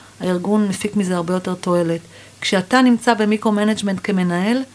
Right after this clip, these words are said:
דרך אגב, אנשים עוזבים לא ארגון, הם עוזבים מנהל. זה לא אני אמרתי, גלופ חקרו את זה, אה, על, אה, אני חושבת, שמונים אלף עובדים, והסיבה העיקרית שאנשים עובדים,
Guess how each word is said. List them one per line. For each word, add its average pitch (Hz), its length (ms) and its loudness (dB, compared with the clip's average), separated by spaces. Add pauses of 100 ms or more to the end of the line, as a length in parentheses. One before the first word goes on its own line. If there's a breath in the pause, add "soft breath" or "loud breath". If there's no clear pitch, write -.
(160 loud breath)
דרך 254 180 0
אגב, 226 220 2
אנשים 190 320 2
עוזבים 214 420 0
לא 208 120 2
ארגון, 175 320 -2
הם 170 60 -2
עוזבים 185 320 -2
מנהל. 175 440 0 (400 loud breath)
זה 185 100 0
לא 196 160 2
אני 196 180 0
אמרתי, 233 600 2
גלופ 202 300 -2
חקרו 233 420 0
את 202 100 0
זה, 208 280 2 (480 loud breath)
אה, 185 60 -4 (880 loud breath)
על, 185 200 0
אה, 180 400 -2
אני 180 100 -8
חושבת, 208 180 -8
שמונים 208 340 0
אלף 208 220 -2
עובדים, 208 480 0 (300 loud breath)
והסיבה 185 440 0
העיקרית 208 600 0
שאנשים 196 720 0
עובדים, 190 380 -2